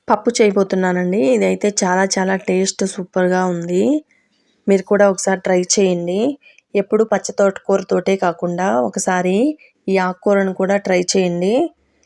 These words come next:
చాలా హెల్త్ బెనిఫిట్స్ ఉన్నాయి ఇందులో. మరి ఇది ఎలా తయారు చేయాలో చూద్దామా మరి? ముందుగా దీనికోసం నేనైతే కుక్కర్ తీసుకున్నాను.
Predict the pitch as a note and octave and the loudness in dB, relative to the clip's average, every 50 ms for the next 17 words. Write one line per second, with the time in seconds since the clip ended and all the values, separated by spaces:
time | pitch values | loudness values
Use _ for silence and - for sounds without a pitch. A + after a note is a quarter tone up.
0 | _ _ _ _ - - - - G3+ G3 F#3+ G3+ G#3 G#3 G3+ F#3+ F#3 F#3 - F#3+ | _ _ _ _ -14 -4 0 2 2 4 4 4 2 2 2 0 0 -2 -2 -2
1 | F#3 F#3+ F#3 F#3 F3+ - G3 F#3+ - - F#3 F3+ F3+ F3+ F3+ F3+ F3 E3+ E3+ F3 | -2 -2 0 0 -2 -2 -4 -4 -4 -4 -2 -2 0 0 0 0 -2 -2 -4 -4
2 | E3+ F3+ F#3+ A3 C4+ E4+ E4+ - _ _ _ _ _ _ _ _ _ _ _ _ | -4 -2 0 0 0 0 -2 -6 _ _ _ _ _ _ _ _ _ _ _ _
3 | _ - G3+ G3 G3+ G3+ F#3+ F#3 G3+ G#3 G#3 G3 G3 G3 G#3+ G#3 G#3 G3+ G3+ - | _ 0 0 2 2 2 2 2 2 4 4 4 4 4 4 4 4 4 2 0
4 | - G3+ G3 F#3+ F#3+ G3 - G3+ F#3 F#3 F#3+ F#3+ F#3+ F#3+ F#3 F#3 F#3 F#3+ A3 D4 | 0 0 2 2 2 0 0 -2 0 0 0 2 0 0 0 0 0 0 0 0
5 | D#4 - _ _ _ _ _ _ _ _ _ - G#3 G#3 G3+ G3+ G#3+ G#3+ G#3+ G#3 | 0 -4 _ _ _ _ _ _ _ _ _ -2 0 0 2 2 2 2 2 2
6 | F#3+ F#3 F3+ G3+ F#3 F3+ - - F#3+ G3+ A#3 C4+ D4+ - _ _ _ _ - F#3+ | 0 0 0 -2 -2 -2 -2 -2 -2 0 0 -2 -2 -4 _ _ _ _ -2 0
7 | F#3+ F#3+ F#3+ F#3 F#3 G3+ G3 - F#3+ - - G3+ F#3+ F#3 - F#3+ F3+ - - - | 2 2 0 0 -2 -4 -4 -6 -8 -4 -2 -2 -2 -2 -4 -8 -8 -8 -10 -8
8 | F#3 F#3 F3 F3 F3+ G#3 | -6 -4 -4 -4 -4 -2